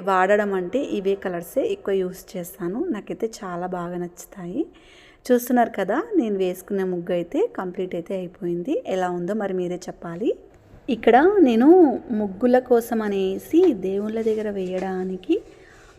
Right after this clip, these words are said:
ఆ, ఇలా నేను ముగ్గు పొడిని, ఇక్కడ కలర్స్ని ఇలా ఒక బాక్సుల్లోకి వేసి పెట్టుకుంటాను.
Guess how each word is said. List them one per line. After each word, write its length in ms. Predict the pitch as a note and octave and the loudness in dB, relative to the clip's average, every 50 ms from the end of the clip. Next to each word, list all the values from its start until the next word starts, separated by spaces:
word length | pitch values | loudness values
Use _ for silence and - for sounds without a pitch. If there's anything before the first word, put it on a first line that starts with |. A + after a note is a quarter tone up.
| - - | -6 -2
ఆ, 400 | F#3+ F#3+ F#3+ F#3+ F#3+ F#3+ F#3+ - - - - | -2 0 2 2 2 0 0 -2 -6 -6 -6
ఇలా 200 | G#3 G#3 A3+ B3 | -4 -2 0 0
నేను 260 | B3+ A#3 G#3+ A3 C4+ | 0 -2 0 2 2
ముగ్గు 460 | F4+ G4+ F#4+ C#4 G#3+ F#3+ F3+ F3 G3+ | 2 4 4 2 0 0 -4 -4 -6
పొడిని, 520 | G3 - G#3 G3 F#3+ F#3+ G3+ A3+ D4+ G#4 - - - - - - - - | -4 0 0 0 2 0 0 2 0 0 0 -4 -18 -20 -20 -18 -12 -12
ఇక్కడ 300 | F#3 - - F#3+ F#3+ F#3 | -10 -6 -4 -4 -4 -4
కలర్స్ని 640 | F#3 - F#3 F#3 F#3 F#3 G3 - - A#3+ C4 E4+ - - | -4 -6 -6 -4 -4 -6 -8 -10 -8 -4 -4 -4 -4 -6
ఇలా 220 | - G3 G3 F#3+ - - | -8 -6 -6 -8 -6 -6
ఒక 320 | - F#3 - - F3 F3 - - - _ - - - | -8 -6 -6 -8 -8 -8 -10 -14 -20 _ -18 -8 -4
బాక్సుల్లోకి 760 | G3 F3+ F3+ F3+ - - G#3 F#3+ F#3+ F#3 F#3 F#3 - C#4 - - - - | -4 -4 -4 -4 -6 -4 0 0 2 0 0 -2 -4 -6 -8 -6 -6 -6
వేసి 220 | G3+ F#3 F#3 - | -6 -6 -6 -6
పెట్టుకుంటాను. 760 | - G3 F#3+ - - - G3 F#3+ F3 F#3+ E3+ E3 E3 G3 C#4+ | -8 -8 -8 -8 -10 -6 -6 -6 -6 -6 -6 -6 -4 -2 -4